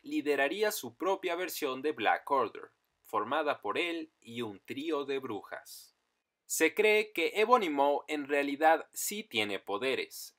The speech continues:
y que la falta de ellos solo es una mentira que él creó. En un punto, Supergiant fue asesinada por Lockjaw.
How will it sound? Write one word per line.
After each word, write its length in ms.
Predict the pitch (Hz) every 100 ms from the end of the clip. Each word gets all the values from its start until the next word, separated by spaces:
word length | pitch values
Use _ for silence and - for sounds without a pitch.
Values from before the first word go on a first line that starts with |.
| _
y 100 | 127
que 140 | - 110
la 140 | 104
falta 420 | - 156 - 196
de 180 | 190 180
ellos 580 | 160 170 170 156 - _
solo 380 | - - 185 160
es 120 | 151
una 180 | 151 131
mentira 720 | 107 104 - 202 156 147 151 -
que 180 | 107 -
él 340 | 113 135 135
creó. 460 | - 135 117 - _ _ _ _ _ _ _ _ -
En 180 | 117 113
un 180 | 127 170
punto, 600 | 170 135 127 123 127 _ -
Supergiant 1120 | - 117 110 101 - 156 160 131 127 120 _ _
fue 240 | - 185
asesinada 880 | 147 - 104 101 117 156 151 147 -
por 240 | 156 156
Lockjaw. 460 | 156 113 - -